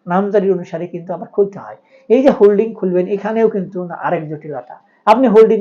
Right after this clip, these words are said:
খুলতে পারছেন না, আপনাকে নানানভাবে অজুহাত দেখানো হচ্ছে। এই যে রেজিস্ট্রি অফিস থেকে আপনি বৈধ দলিল রেজিস্ট্রেশন করে নিয়ে আসলেন, নামজারিও করে ফেললেন, এখন আপনার হোল্ডিং খুলতে পারতেছেন না। কেন পারতেছেন না? আপনাকে ঘুষ দিতে হবে। এই যে পদে পদে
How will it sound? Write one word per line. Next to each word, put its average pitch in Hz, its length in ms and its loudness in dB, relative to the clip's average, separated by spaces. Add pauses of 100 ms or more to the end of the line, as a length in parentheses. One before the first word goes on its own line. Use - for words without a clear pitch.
খুলতে 190 280 0
পারছেন 165 300 -10 (100)
না, 202 80 -6 (360)
আপনাকে 208 360 -2
নানানভাবে 190 500 -2
অজুহাত 165 320 -2
দেখানো 147 300 -16
হচ্ছে। - 220 -20 (440)
এই 269 180 4
যে 277 80 6 (220)
রেজিস্ট্রি 208 400 2
অফিস 220 240 -6
থেকে 214 160 -2 (360)
আপনি 190 180 -4 (280)
বৈধ 180 200 2 (280)
দলিল 180 300 -2
রেজিস্ট্রেশন 175 440 -8
করে 175 180 -6
নিয়ে 170 160 -14
আসলেন, 151 260 -14 (340)
নামজারিও 196 600 4
করে 175 220 -4
ফেললেন, 160 340 -8 (400)
এখন 214 160 4 (100)
আপনার 214 240 -2
হোল্ডিং 185 260 2 (100)
খুলতে 170 360 -10
পারতেছেন 170 500 -10
না। 190 140 -10
কেন 185 120 -6 (120)
পারতেছেন 202 420 -10
না? 320 140 -8
আপনাকে 180 220 -10 (140)
ঘুষ 185 140 4 (120)
দিতে 151 220 -14
হবে। - 160 -18 (500)
এই 247 200 4 (100)
যে 285 100 8 (240)
পদে 190 280 4 (120)
পদে 247 220 6